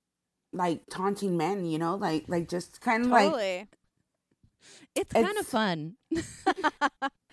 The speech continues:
Speaker 1: so fun.
Speaker 2: And the men who
Speaker 1: So
Speaker 2: get
Speaker 1: fun.
Speaker 2: it are, like, those are the men you want talking to you anyway. The ones who, like, see that and they're like, "I get
Speaker 3: Yeah.
Speaker 2: it. I understand. I still wanna talk to you." I think that's, like, a great
Speaker 3: Yeah.
Speaker 2: filter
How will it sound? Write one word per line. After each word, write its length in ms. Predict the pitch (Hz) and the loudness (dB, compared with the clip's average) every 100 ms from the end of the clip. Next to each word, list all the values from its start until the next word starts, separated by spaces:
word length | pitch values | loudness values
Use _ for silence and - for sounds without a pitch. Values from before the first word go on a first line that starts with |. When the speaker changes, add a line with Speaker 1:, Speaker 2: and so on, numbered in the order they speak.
| _ _ - | _ _ -18
Speaker 1:
so 320 | - 269 254 | 0 6 6
fun. 280 | - 185 311 | 6 4 6
Speaker 2:
And 160 | 330 | 4
the 80 | 359 | 4
men 280 | 339 302 330 | 4 2 2
who 220 | 403 370 | 0 0
Speaker 1:
So 140 | 262 233 | 4 6
Speaker 2:
get 160 | 214 208 | 6 6
Speaker 1:
fun. 220 | 185 170 | 6 4
Speaker 2:
it 160 | - - - - - - - | -2 -8 -16 -16 -16 -16 4
are, 260 | 240 240 233 | 8 8 6
like, 560 | 226 214 208 - - - - _ | 4 2 0 -8 -20 -20 -20 _
those 300 | 214 247 285 | 4 6 6
are 80 | 311 | 2
the 100 | 262 | 2
men 180 | 240 240 | 2 -2
you 100 | 220 | -2
want 200 | 226 - | -2 0
talking 380 | 208 202 220 | 0 0 -6
to 120 | 208 202 | -12 -10
you 160 | 185 | -8
anyway. 480 | 175 180 147 95 98 | -8 -8 -8 -10 -8
The 100 | 196 | -6
ones 340 | 202 202 220 233 | -4 -4 -6 -6
who, 80 | 233 | -2
like, 180 | 214 | -4
see 260 | - - 202 | -4 -8 -4
that 200 | 196 185 | 0 0
and 80 | 185 | -2
they're 100 | 180 | -4
like, 220 | 185 180 - | -4 -6 -4
"I 240 | 214 220 226 | 0 2 0
get 320 | 220 208 202 | 0 -2 0
Speaker 3:
Yeah. 140 | 190 | 0
Speaker 2:
it. 80 | 190 | -2
I 240 | - 208 214 | -2 -4 -4
understand. 1120 | 208 190 196 - 220 208 190 185 175 180 180 - _ _ | -6 -8 -8 -8 -8 -6 -6 -6 -8 -12 -18 -20 _ _
I 140 | 202 202 | -8 -8
still 260 | - 220 | -6 -6
wanna 280 | 196 175 180 | -6 -6 -8
talk 320 | 180 214 196 - | -4 -4 -4 -8
to 140 | - | -14
you." 280 | 175 170 165 | -12 -10 -10
I 120 | 165 | -10
think 140 | 196 220 | -12 -10
that's, 160 | 214 | -8
like, 120 | 220 214 | -8 -8
a 80 | |
great 460 | 202 175 180 190 185 _ _ _ - | -10 -8 -6 -6 -8 _ _ _ -16
Speaker 3:
Yeah. 240 | 165 151 | -12 -2
Speaker 2:
filter 680 | 233 208 208 190 147 135 | 0 0 -4 -8 -8 -10